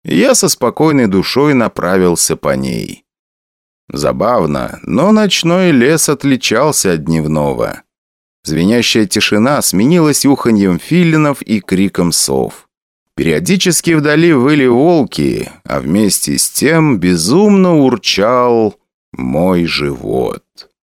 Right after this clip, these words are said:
Спустя полчаса я вошёл в деревню. Местные собаки встретили меня с почестями, облаяли хвалебными одами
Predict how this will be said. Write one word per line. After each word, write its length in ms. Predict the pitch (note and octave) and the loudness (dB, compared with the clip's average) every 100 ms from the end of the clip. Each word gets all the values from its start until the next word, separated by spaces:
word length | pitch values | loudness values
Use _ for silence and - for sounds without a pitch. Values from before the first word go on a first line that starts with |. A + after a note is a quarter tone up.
| _ _ _ _ _ _ | _ _ _ _ _ _
Спустя 580 | - - F#2 - - F2+ | -14 -2 -2 0 0 -2
полчаса 680 | - E2 D#2+ - C#2 - G3 | 0 -2 0 -2 -2 0 2
я 180 | A3+ G3+ | 2 2
вошёл 440 | E3 C#3 - A2+ | 0 0 0 0
в 60 | G2 | 0
деревню. 760 | E2 G2+ D#2+ C2+ A#1+ A1 G1+ - _ _ _ _ _ _ - | 0 0 0 -2 -4 -10 -12 -14 _ _ _ _ _ _ -6
Местные 600 | D3 A3+ A#3 - G#3 G3 | 0 2 0 0 0 0
собаки 680 | - C#3 B2+ D3 C3+ C#3+ B2+ | 0 0 0 0 0 0 0
встретили 720 | - - D#2+ A#2+ G2+ G#2 G2+ | 0 -2 0 0 0 0 2
меня 560 | G2 F#2 D#2 D2 F#2 E2 | 4 2 2 0 0 0
с 160 | - - | -2 -6
почестями, 1080 | - C#2+ D#2+ C#2 G#1+ G#1 - B1+ A#1 G1+ - _ _ _ | -4 0 0 0 -2 -4 -6 -8 -10 -10 -16 _ _ _
облаяли 720 | - D#2 D2 F#2+ B2 A#2+ A#2 | -6 -4 0 0 2 2 2
хвалебными 680 | A2 G2 G2+ B2 G#2 G#2+ G#2 | 0 0 2 2 2 2 2
одами 800 | F#2 A#2 D3+ C#3+ C3 A#2+ G#2+ D#2+ | 2 2 2 2 2 4 2 -2